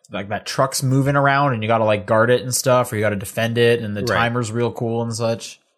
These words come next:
Speaker 2: Right.
Speaker 1: So, and, like, Singularity had that too. It had, like, three different control points that you had to, like, slowly progress up and take over, and the other team had to try and stop you from doing s-, so. So, yeah.
Speaker 2: I wanna address something Sunslayer brings up. He says, "What Overwatch looks like to me is T F two, t-,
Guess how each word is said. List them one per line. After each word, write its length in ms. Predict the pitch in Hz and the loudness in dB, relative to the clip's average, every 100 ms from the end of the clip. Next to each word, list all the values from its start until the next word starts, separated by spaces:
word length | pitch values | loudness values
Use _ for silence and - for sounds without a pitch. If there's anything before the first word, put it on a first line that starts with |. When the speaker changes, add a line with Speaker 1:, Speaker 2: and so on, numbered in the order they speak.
| _ 117 | _ -2
Speaker 2:
Right. 160 | 104 | -2
Speaker 1:
So, 240 | 98 95 - - - - - | 0 -4 -8 -20 -20 -20 -2
and, 100 | 170 | 4
like, 120 | 190 - | 4 4
Singularity 500 | 202 180 180 165 143 | 4 4 6 4 4
had 180 | 139 | 2
that 140 | 127 123 | 2 2
too. 180 | 131 104 | 0 0
It 60 | |
had, 120 | 110 110 | 0 -2
like, 140 | 104 | -4
three 240 | - 123 | -2 0
different 300 | 117 120 113 | 0 0 -6
control 340 | - 107 110 107 | -10 -6 -4 -4
points 320 | 123 120 120 | -4 -6 -6
that 80 | 117 | -4
you 60 | |
had 100 | 110 | -4
to, 60 | 104 | -2
like, 160 | 104 101 | -4 -4
slowly 300 | - 110 110 | -4 -2 -2
progress 380 | 113 104 104 | -4 -2 -2
up 320 | 101 104 - _ _ - | -2 -6 -8 _ _ -14
and 200 | 107 101 | -10 -8
take 200 | - 110 | -6 -2
over, 480 | 107 104 101 98 - _ _ - | -2 0 0 -2 -6 _ _ -6
and 100 | 120 | -2
the 40 | |
other 100 | 110 | -2
team 160 | 101 117 | -2 -2
had 100 | 104 | -2
to 60 | 104 | -4
try 140 | 110 | -6
and 100 | 101 | -4
stop 280 | - 95 95 | -2 -4 -4
you 60 | 104 | -8
from 160 | 107 | -6
doing 160 | 101 98 | -4 -4
s-, 160 | 98 - | -6 -10
so. 300 | - 98 95 _ _ _ _ _ | -8 -6 -8 _ _ _ _ _
So, 180 | - 98 - | -8 -8 -8
yeah. 160 | 92 - _ _ _ _ - | -10 -12 _ _ _ _ -2
Speaker 2:
I 80 | 147 | 2
wanna 200 | 165 175 | 4 2
address 280 | 135 131 | 2 0
something 320 | - 127 127 110 | 0 -4 -4 -6
Sunslayer 540 | - 104 107 107 104 | -6 -8 -4 -4 -2
brings 300 | 98 98 92 | -4 -6 -4
up. 200 | 92 107 | -6 -6
He 100 | 104 | -8
says, 320 | 107 98 92 | -4 -4 -2
"What 120 | 107 | -2
Overwatch 460 | 104 104 104 104 - | -2 -2 -2 -2 -2
looks 200 | 95 - | -8 -6
like 140 | 98 - | -8 -6
to 80 | |
me 220 | 104 101 92 | -6 -4 -6
is 120 | - | -8
T 180 | 104 98 | -4 -4
F 160 | 95 | -6
two, 520 | - 98 101 101 101 | -10 -10 -8 -8 -12
t-, 80 | - | -14